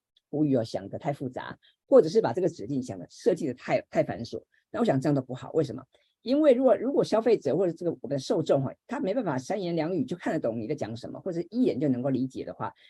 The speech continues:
第一个，他可能没有这个兴趣，他可能没有这个耐心把它看完。第二个，他可能会觉得，“哇，好麻烦哦，那为什么为了做这个事情，我还要做这个、做那么多动作，对不对？好烦哦，干脆算了，对不对？”啊，所以呢，呃，我觉得打造行动呼吁哦，你一定要先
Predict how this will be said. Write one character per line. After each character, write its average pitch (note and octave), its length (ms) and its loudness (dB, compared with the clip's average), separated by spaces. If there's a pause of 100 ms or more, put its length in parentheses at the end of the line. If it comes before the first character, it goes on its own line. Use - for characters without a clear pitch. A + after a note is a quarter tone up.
(220)
第 G3 140 -2
一 - 20 -2
个， - 260 2 (640)
他 A#2 140 -2
可 - 80 -2
能 B2 100 2
没 C3+ 100 6
有 A2+ 120 -2
这 B2+ 100 -8
个 A#2 80 -4
兴 A#2+ 240 -4
趣， A#2 160 -10
他 C#3+ 100 -6
可 - 140 0
能 C3 80 4
没 D3 60 6
有 B2 80 0
这 B2+ 80 -4
个 B2 60 -4
耐 C#3 200 0
心 B2+ 260 2 (120)
把 D2 100 0
它 G#2+ 80 -14
看 G#2 240 -6
完。 - 160 -10 (380)
第 C#4+ 140 6
二 A#3+ 40 12
个， C#3+ 140 6
他 F#3+ 100 -2
可 F#3+ 60 -2
能 B2+ 80 2
会 C#3 60 4
觉 B2+ 100 2
得 A#2 160 -6 (320)
，“哇， C#3 220 2
好 B2+ 160 -2
麻 B2 200 0
烦 A#2 320 0
哦， B2+ 220 2
那 D3 80 2
为 F3 100 4
什 C#3 80 -2
么 B2 120 -6
为 F3+ 100 0
了 D#3 80 4
做 D#3+ 120 2
这 D#3+ 100 0
个 D#3 40 0
事 D#3+ 140 -4
情， B2+ 180 -4
我 - 80 -6
还 B2+ 120 -4
要 C#3+ 100 0
做 D#3 160 -4
这 D3+ 120 -4
个、 - 140 -10
做 F3 140 -2
那 E3+ 60 -2
么 D3 80 0
多 D3+ 100 2
动 D#3 220 2
作， B2+ 260 -2
对 C#3+ 100 -4
不 D#3 60 -8
对？ D#3 220 2 (240)
好 A#2+ 200 -4
烦 A2+ 300 -2
哦， A#2+ 100 0
干 C3 200 0
脆 D3 100 -2
算 B2+ 300 -2
了， F2+ 100 -10
对 F2+ 100 -10
不 - 80 -14
对？” D#2 160 -8 (300)
啊， G#2+ 140 -6
所 D3+ 260 2
以 A#3+ 160 6
呢， B2+ 260 4 (100)
呃， B2 200 -4
我 A#2+ 140 -4
觉 C#3+ 100 -2
得 G#3 100 0
打 D3+ 160 -4
造 C#3+ 80 -2
行 C#3 200 -6
动 B2+ 160 0
呼 A#2 180 -2
吁 A2+ 120 -2
哦， E2 140 -4
你 D#2+ 120 -6
一 D3 40 -2
定 C4 120 0
要 B3+ 120 2
先 G#3+ 320 -2